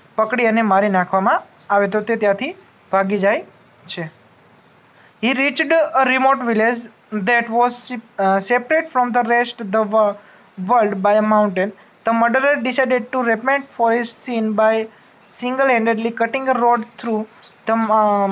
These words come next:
mountain to connect the village with the rest of the world. અ, હવે તે વ્યક્તિ છે તે દૂરના એક ગામડામાં પહોંચે છે,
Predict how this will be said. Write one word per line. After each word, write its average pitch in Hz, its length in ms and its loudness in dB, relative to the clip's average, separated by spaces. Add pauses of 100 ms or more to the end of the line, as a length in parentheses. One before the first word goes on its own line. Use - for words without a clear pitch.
mountain 262 460 0
to 247 240 -2
connect 247 320 0
the 226 200 0
village 220 320 0
with 202 200 -4
the 233 60 2
rest 220 380 0
of 202 180 2 (200)
the 262 160 2 (540)
world. 196 200 2 (720)
અ, 208 80 0 (340)
હવે 233 240 2 (540)
તે 254 120 2
વ્યક્તિ 226 420 -2
છે 247 180 0
તે 247 280 -2
દૂરના 233 680 2
એક 233 200 -2
ગામડામાં 220 460 2
પહોંચે 196 340 0
છે, 233 160 -2